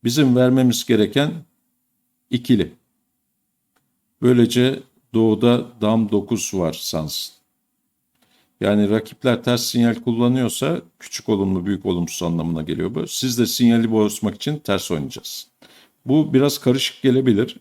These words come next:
ama şimdi koyacağım prensip çok daha akılda kalıcı. Prensip şu.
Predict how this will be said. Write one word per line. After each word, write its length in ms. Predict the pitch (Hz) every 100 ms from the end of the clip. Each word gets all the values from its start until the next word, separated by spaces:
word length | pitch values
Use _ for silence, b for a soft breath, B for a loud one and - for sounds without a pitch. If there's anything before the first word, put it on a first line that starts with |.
| -
ama 180 | 113 117
şimdi 320 | - 151 123
koyacağım 440 | 120 104 107 101
prensip 420 | 101 107 101 - - _
çok 300 | - 107 -
daha 260 | 104 101 107 _ _ _ _ _ -
akılda 420 | - - 113 101
kalıcı. 500 | - 90 82 - 117 - _ _ _ _ _ -
Prensip 420 | 131 131 - 120
şu. 280 | - 92